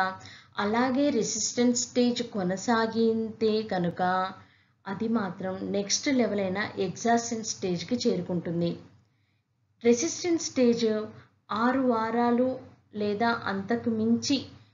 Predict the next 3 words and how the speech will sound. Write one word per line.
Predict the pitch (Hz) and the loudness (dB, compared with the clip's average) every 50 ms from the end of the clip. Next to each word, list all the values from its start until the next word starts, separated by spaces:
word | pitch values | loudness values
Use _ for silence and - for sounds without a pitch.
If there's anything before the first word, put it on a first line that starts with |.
| _ _ - | _ _ -6
ఎక్కువగా | 202 202 - - 254 247 262 254 254 254 262 | -6 -6 -4 0 2 2 4 4 2 2 0
కొనసాగినట్టయితే | 254 254 214 190 180 185 - - 220 220 208 220 220 208 190 202 - 180 175 170 - 180 185 185 185 190 196 - - _ _ _ _ - | 0 0 -2 -2 -2 -4 -4 -4 -4 -2 -2 -2 -2 -2 -4 -4 -4 -4 -4 -4 -4 -4 -4 -4 -6 -8 -10 -16 -20 _ _ _ _ -12
అది | - 226 | -8 -6